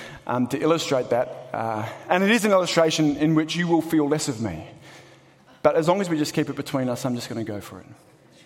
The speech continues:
When I was a teenager, and please don't repeat this to me, ever.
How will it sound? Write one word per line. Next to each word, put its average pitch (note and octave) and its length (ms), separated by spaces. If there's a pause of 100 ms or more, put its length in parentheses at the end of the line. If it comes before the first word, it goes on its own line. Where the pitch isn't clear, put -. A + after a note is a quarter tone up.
(920)
When D#3 140
I - 20
was F#3 140
a F#3 60
teenager, E3+ 440
and D3+ 160
please E3+ 400
don't C3 200
repeat B2 300
this - 320 (2500)
to F#3+ 100
me, F3 260
ever. C#3+ 240